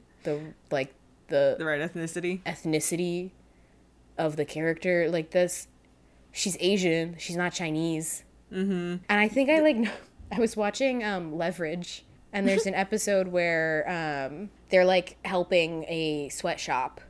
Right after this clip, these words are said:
Speaker 1: and every, like,
Speaker 2: Mm.
Speaker 1: and mostly it's just Chinese people, like, Chinese women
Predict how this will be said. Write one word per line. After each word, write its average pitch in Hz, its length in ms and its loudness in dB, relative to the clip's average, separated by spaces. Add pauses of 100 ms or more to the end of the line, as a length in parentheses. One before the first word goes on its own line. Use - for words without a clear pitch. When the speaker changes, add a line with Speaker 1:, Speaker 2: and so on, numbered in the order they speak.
(140)
Speaker 1:
and 165 140 -10
every, 156 260 -6 (140)
like, 143 440 -8 (480)
Speaker 2:
Mm. 185 380 -2 (220)
Speaker 1:
and 175 260 -4 (260)
mostly 175 520 0
it's 156 120 -6
just - 200 -8
Chinese 165 440 -4
people, 151 440 -6
like, 151 160 -4
Chinese 156 360 -2
women 147 460 -6